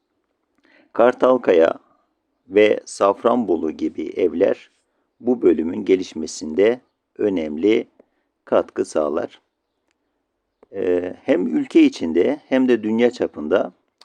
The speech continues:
Safranbolu evleri oldukça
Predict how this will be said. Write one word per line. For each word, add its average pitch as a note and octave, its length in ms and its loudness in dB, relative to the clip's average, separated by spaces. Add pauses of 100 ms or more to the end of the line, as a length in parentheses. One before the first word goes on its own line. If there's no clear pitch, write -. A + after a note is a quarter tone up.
Safranbolu G2 840 -2 (300)
evleri F#2+ 560 0 (640)
oldukça A2+ 720 -2